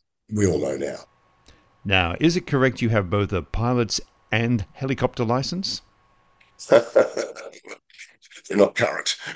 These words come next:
Speaker 1: The pilot, the pilot license was only ever a student license. Um, that came from working out at two G Z in Orange, where, um, a mate of mine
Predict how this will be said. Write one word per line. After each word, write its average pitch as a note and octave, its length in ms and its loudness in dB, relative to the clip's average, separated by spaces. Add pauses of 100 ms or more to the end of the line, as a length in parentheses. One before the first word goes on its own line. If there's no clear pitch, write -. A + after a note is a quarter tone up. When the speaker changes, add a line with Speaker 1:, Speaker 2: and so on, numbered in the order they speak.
(920)
Speaker 1:
The - 100 -16
pilot, A#2 360 6
the G#2 200 0
pilot - 240 6
license F2 320 2
was G2 80 6
only D#2+ 140 6
ever C2+ 100 -2
a C#2+ 40 -4
student - 420 -6
license. - 460 -10 (320)
Um, F#2 320 -4 (180)
that F#2 120 -2
came F#2 180 6
from F#2+ 120 2
working F#2+ 400 4
out F#2 120 8
at - 160 -2
two A2 100 0
G F#2+ 120 0
Z G2+ 240 4
in F#2 100 2
Orange, G2 500 0 (240)
where, F#2+ 400 2 (160)
um, F2 320 0 (220)
a F#2+ 40 -2
mate F#2 200 6
of F2+ 80 2
mine G2 360 4